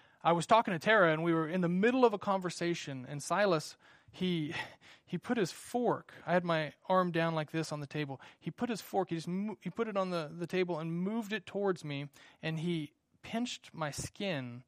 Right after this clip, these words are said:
with his fork against the table. And he, with a, just a shove, dug it in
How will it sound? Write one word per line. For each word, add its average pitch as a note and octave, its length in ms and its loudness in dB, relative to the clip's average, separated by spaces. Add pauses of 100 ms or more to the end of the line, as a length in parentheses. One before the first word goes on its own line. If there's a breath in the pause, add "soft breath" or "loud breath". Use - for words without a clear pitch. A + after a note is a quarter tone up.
(180 soft breath)
with D3+ 120 -8
his D3 100 -6
fork D#3+ 460 -4 (920 soft breath)
against F3+ 540 0
the D#3 60 -2
table. D3 520 -2 (680 soft breath)
And E3 140 -2
he, D#3+ 380 -4 (260)
with E3+ 160 0
a, D#3 160 -2 (340)
just E3+ 240 -4
a C#3 80 -4
shove, D3+ 560 2 (720 soft breath)
dug A3 300 12
it G3+ 100 4
in D#3 440 2